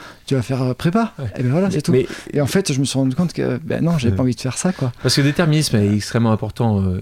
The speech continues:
Speaker 2: chez quasiment tout le monde. Chez toi, le prédéterminisme familial aurait fait que tu devais devenir médecin. Papa gynéco, maman urgentiste,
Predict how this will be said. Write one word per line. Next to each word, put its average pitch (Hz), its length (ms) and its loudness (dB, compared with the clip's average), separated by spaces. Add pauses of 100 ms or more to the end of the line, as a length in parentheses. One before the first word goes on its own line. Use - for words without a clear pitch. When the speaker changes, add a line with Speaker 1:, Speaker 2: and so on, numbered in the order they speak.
Speaker 2:
chez - 260 -6
quasiment 101 360 0
tout 117 140 -2
le 180 60 2
monde. 220 120 2
Chez 117 140 -2
toi, 127 280 0 (400)
le 110 120 0
prédéterminisme 127 720 2
familial 135 560 2 (180)
aurait 107 180 2
fait 185 300 0
que 151 320 -4
tu - 140 -12
devais 117 260 0
devenir 117 460 0 (100)
médecin. 113 320 -6 (600)
Papa 104 280 0
gynéco, 170 760 2 (100)
maman 113 360 4
urgentiste, 104 800 -4